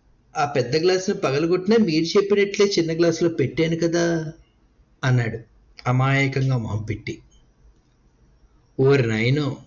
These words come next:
వీడి తెలివి నాకే తగులుకుందే"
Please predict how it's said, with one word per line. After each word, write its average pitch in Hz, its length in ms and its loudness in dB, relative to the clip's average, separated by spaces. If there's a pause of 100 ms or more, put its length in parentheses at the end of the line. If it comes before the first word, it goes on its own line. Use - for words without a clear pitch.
(220)
వీడి 135 240 2
తెలివి 135 640 0 (380)
నాకే 104 440 0
తగులుకుందే" 131 960 0